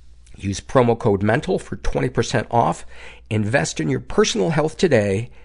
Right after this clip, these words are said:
and feel the benefits at bays dot com, promo code mental.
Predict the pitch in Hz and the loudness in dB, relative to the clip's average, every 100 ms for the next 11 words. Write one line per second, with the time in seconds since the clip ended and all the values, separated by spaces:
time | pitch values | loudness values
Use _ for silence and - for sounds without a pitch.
0 | - - 98 123 123 147 131 147 107 - | -18 -12 -6 -2 -2 0 2 2 2 -4
1 | 82 - - - - - 95 - 87 110 | -8 -6 -8 -12 -20 -10 -10 -8 -4 -2
2 | 135 147 113 113 - - 85 80 87 - | -2 -4 -4 -4 -4 -2 -2 -2 -8 -14
3 | - - - - - - - 98 107 98 | -20 -20 -20 -20 -20 -12 -4 -2 -2 -4
4 | 101 92 90 92 80 - - | -6 -8 -8 -10 -10 -12 -18